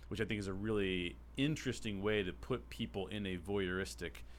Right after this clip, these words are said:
emotional state. Just like you guys have talked about, the setting has a lot to do with it. How do you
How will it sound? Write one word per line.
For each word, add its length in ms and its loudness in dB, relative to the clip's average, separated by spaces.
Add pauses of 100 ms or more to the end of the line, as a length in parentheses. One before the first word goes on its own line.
(160)
emotional 520 0
state. 480 0
Just 140 0
like 80 2
you 80 2
guys 180 2
have 120 -8
talked 240 2
about, 240 0 (240)
the 100 0
setting 440 4
has 180 -2
a 40 0
lot 220 2
to 60 -10
do 160 0
with 100 0
it. 120 -4
How 120 2
do 60 4
you 240 4